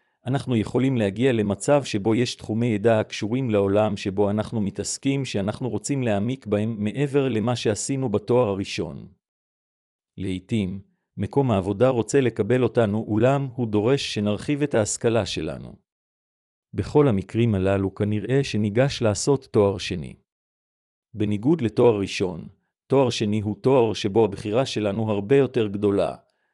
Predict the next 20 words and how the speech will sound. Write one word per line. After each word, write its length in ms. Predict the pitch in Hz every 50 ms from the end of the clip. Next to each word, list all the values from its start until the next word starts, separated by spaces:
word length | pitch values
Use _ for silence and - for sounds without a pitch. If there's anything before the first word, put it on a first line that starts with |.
| _ _ _ -
ואנחנו 480 | 95 85 85 98 104 - - 110 101
יכולים 460 | 95 95 - - 113 110 127 131 120
להיות 340 | 107 101 110 120 131 127 -
ממוקדים 680 | 107 107 107 110 101 - - 107 101 110 135 139 139
בנושאים 560 | 117 110 110 101 95 - - - 135 139 139 123
שבאמת 580 | - - 104 101 104 107 117 127 127 120 -
מעניינים 500 | 107 107 104 101 98 107 110 117 104 101
אותנו. 460 | 98 95 - - 76 65 67 58 - - _ _ _ _ _ _ _ _ _ _ _ _ _ _ _ _ _ _ -
העובדה 480 | - 107 107 104 98 95 120 143 165 151
שאת 320 | - - 98 104 95 -
התואר 320 | 101 - - 120 120 110
השני 360 | 107 104 - - 95 107 113 104
אנחנו 300 | 98 107 104 - 113 110
עושים 320 | 101 - - 147 135 127
אחרי 340 | 107 - 113 107 123 127 117
שכבר 420 | - 123 104 - 107 120 120 113
היינו 260 | 113 110 123 131 135
באקדמיה 680 | 113 101 101 101 - - 104 98 107 113 113 120 127 123
כמה 320 | - - 117 123 123 123
שנים, 520 | - - 101 95 98 95 92 85 76 -